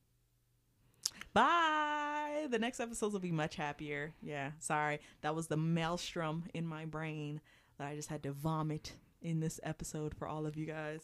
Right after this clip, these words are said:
So, I'm done. I'm out. Tapping out.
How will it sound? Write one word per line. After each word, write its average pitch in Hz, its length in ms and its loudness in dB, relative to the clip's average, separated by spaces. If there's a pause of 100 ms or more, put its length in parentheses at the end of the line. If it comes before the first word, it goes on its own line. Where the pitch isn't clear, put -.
So, 151 300 -6 (1000)
I'm 185 140 4
done. 156 320 0 (240)
I'm 160 160 2
out. 139 240 0 (240)
Tapping 101 300 -2
out. - 180 -6